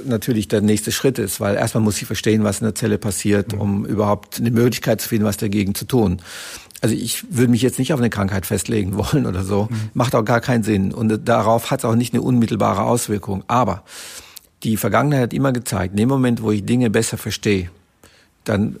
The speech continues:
Speaker 1: kann ich besser nach ihren Ursachen forschen und kann dann auch bessere Therapien entwickeln. Und das gilt für alles, egal was es ist. Jede Krankheit, äh, ist letztendlich eine, eine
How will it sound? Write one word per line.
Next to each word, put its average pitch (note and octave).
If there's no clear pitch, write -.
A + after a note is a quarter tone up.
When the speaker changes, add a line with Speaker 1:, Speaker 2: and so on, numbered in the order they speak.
Speaker 1:
kann A2
ich G#2+
besser A#2+
nach A2
ihren G2+
Ursachen C#3
forschen B2+
und A2
kann A2+
dann A2
auch G2
bessere G#2
Therapien G2+
entwickeln. G2+
Und G#2+
das G#2+
gilt G#2
für A2+
alles, G#2
egal G#2+
was F#2+
es G#2
ist. D#3
Jede A#2+
Krankheit, C#3+
äh, G#2
ist -
letztendlich G#2
eine, G2+
eine -